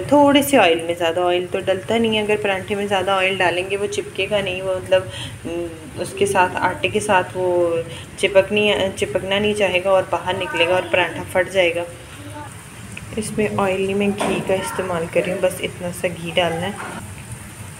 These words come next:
इसमें जाएगा ज़ीरा थोड़ा सा, और फिर हमारा मिक्सचर जो हमने बनाया गोभी और प्याज का, नमक,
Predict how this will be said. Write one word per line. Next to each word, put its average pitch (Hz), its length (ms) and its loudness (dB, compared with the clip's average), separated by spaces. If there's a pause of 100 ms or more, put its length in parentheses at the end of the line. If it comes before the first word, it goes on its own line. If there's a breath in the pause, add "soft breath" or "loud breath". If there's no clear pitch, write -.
(560)
इसमें 202 300 -8
जाएगा 175 320 -2
ज़ीरा 175 640 -4
थोड़ा 185 260 -6
सा, 190 320 -10 (2250)
और 196 120 -6
फिर - 280 -6
हमारा - 540 0
मिक्सचर - 640 -4 (760)
जो 185 100 -4
हमने 175 280 -8
बनाया 165 320 -4
गोभी 165 400 -2
और 170 80 -2 (100)
प्याज 165 280 -2 (100)
का, - 160 -4 (1400)
नमक, 190 640 -8